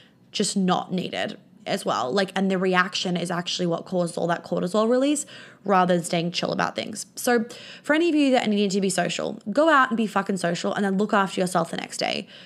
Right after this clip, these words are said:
Really know your signs of when you're starting to burn out. So my signs of starting to burn out is a sore throat and my skin breaking out. If I, if I wake up with a sore throat, which I did on the weekend, I'm like, "Oh my God, chill the fuck out." That is, like, your sign of, like, you're about to get fucking laryngitis, Monica,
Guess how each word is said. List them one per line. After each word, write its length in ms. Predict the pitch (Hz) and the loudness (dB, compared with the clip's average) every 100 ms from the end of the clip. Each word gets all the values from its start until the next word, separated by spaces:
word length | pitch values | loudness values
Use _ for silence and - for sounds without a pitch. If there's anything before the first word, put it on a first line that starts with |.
| - - - | -20 -20 -6
Really 500 | 190 247 277 302 311 | 2 4 4 2 2
know 320 | 214 214 220 | 2 2 4
your 260 | 254 240 233 | 4 2 2
signs 540 | - 190 170 180 202 | 0 2 2 2 0
of 80 | 208 | -2
when 100 | 190 | -2
you're 80 | 180 | -2
starting 260 | 180 175 170 | 0 0 0
to 80 | |
burn 200 | 165 160 | 0 0
out. 280 | 165 - - | 0 -4 -4
So 100 | 220 | -2
my 340 | 190 202 208 226 | 0 2 2 0
signs 320 | 233 208 214 | 0 0 -2
of 40 | |
starting 240 | 214 208 214 | -2 0 0
to 60 | |
burn 180 | 214 220 | 0 2
out 240 | 233 247 | 0 0
is 80 | 185 | -4
a 80 | 180 | -6
sore 300 | - 202 202 | -4 -2 -4
throat 320 | - - 185 | -2 -2 -2
and 80 | 190 | -2
my 100 | 170 | -4
skin 320 | - - 175 | -2 -2 0
breaking 380 | 165 165 - - | 0 -2 -4 -4
out. 180 | - - - - - | -4 -6 -12 -18 -8
If 80 | - | -2
I, 140 | 208 | 2
if 360 | 233 233 208 202 | 2 2 0 -2
I 240 | 208 226 269 | 2 4 4
wake 160 | 302 | 4
up 80 | 285 | 2
with 100 | 190 | 0
a 60 | 190 | -2
sore 180 | 196 | -2
throat, 140 | 185 196 | 0 -2
which 120 | - | -2
I 60 | 175 | -2
did 400 | 160 175 160 - - - - | 2 2 2 -2 -12 -16 -6
on 80 | 185 | -2
the 60 | |
weekend, 460 | 175 165 165 170 220 - | 0 0 0 0 0 2
I'm 160 | 190 | 2
like, 180 | 185 175 - - | 2 0 0 2
"Oh 100 | 277 | 6
my 160 | 349 | 6
God, 380 | 330 311 302 294 - - | 8 6 6 2 -4 -12
chill 340 | - - - 254 | -4 0 4 4
the 100 | 269 | 4
fuck 220 | 247 190 | 4 4
out." 260 | 180 170 - - - - | 4 2 -4 -12 -18 0
That 120 | 220 | 2
is, 140 | 254 247 | 2 2
like, 240 | 233 170 | 0 2
your 160 | 202 202 | 0 0
sign 320 | - 185 185 | 2 2 2
of, 80 | 185 | 0
like, 180 | 170 | 0
you're 80 | 196 | 0
about 120 | 214 | 0
to 60 | 208 | 0
get 220 | 185 175 | -2 -2
fucking 240 | 190 190 180 | -4 -2 0
laryngitis, 640 | 170 170 165 165 160 165 | 0 0 2 2 2 -2
Monica, 500 | 170 208 - - | -6 -4 -2 -2